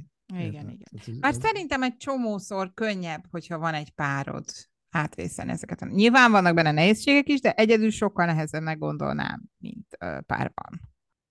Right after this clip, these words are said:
Speaker 2: Hát
Speaker 1: Ha jó
Speaker 2: nem tudom.
Speaker 1: párod van, aki támogat.
Speaker 2: Ezt akartam mondani,
Speaker 1: És közös a
Speaker 2: mert sokan
Speaker 1: célotok.
Speaker 2: Hát sokan inkább egymás torkát rágják el. Ugye rossz a helyzet, és akkor még otthon is veszekedés van, tudod?
Speaker 1: Igen.
Speaker 2: Hát, ugye ez a, azért nem mindegy.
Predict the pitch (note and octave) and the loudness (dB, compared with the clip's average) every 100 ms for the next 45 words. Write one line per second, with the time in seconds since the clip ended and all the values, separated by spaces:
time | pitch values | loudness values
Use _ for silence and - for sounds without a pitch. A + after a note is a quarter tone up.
0 | _ _ E3+ D#3 G#3+ C4+ C4 - F#3 D#3+ | _ _ -10 2 8 10 10 12 12 12
1 | D3+ D3 C#3+ B2+ G#2 D3+ F3+ E3+ D3 C#3+ | 8 6 4 4 4 2 0 0 2 0
2 | C#3 - C2 D#3+ D3 D3 - D3+ C#3+ D3+ | -4 -8 -10 -6 -2 -2 -2 -2 -2 2
3 | C#3 C3 B2+ B2 G#3 F#3+ - - D#3 D#3 | 2 2 2 6 6 6 4 0 2 2
4 | C#3 B2+ B2+ B2 _ _ - C#3 _ D3 | 2 0 -4 -8 _ _ -10 -10 _ -10
5 | D3 C#3+ C#3+ C#3 C#3+ C#3 C3+ C3+ A#2+ C#3+ | -6 -2 0 0 0 -2 0 -2 -2 -4
6 | A#2+ A2 B2+ A2+ A#2 A2 - B2 B2 B2 | -6 -6 -6 -6 -6 -8 -6 -6 -6 -2
7 | C#3 C#3 A2 C#3 C#3 D3 A#2+ - - A#2 | -2 0 0 2 2 0 -2 -6 -6 -2
8 | A#2 C3+ - C#3 C#3+ B2+ C#3+ C#3+ C3+ B2 | -2 -2 -2 -2 -2 -4 -4 -4 -4 -4
9 | D3 C3+ C#3 B2 A#2 A#2+ _ _ _ - | -2 -2 -2 -4 -4 -6 _ _ _ -10
10 | E3+ - D2+ - - B2 B2+ A#2+ B2+ B2+ | -8 -6 -6 -4 -2 0 0 2 2 0
11 | - _ - A#2 B2 B2 C3 A2 A2 G#2+ | -4 _ -4 0 2 4 2 0 -4 -8
12 | A#2+ - | -12 -12